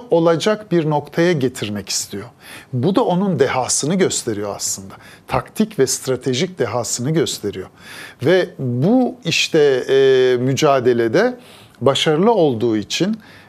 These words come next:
e, Çandarlı gibi bir, e, devi, bir çınarı, e, durdurmayı başarıyor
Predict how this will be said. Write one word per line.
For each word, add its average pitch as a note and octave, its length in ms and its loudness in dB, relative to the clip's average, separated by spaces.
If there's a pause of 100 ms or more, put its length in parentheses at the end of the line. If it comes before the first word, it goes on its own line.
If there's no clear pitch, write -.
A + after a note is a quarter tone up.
(140)
e, B2 360 4 (440)
Çandarlı D#3 640 4
gibi A#2+ 360 -2
bir, C3 340 -2 (420)
e, C3 60 2 (540)
devi, C#3 580 0
bir C#3 100 0
çınarı, C3+ 720 0 (480)
e, C3 40 4 (520)
durdurmayı B2+ 640 0
başarıyor D#3 640 2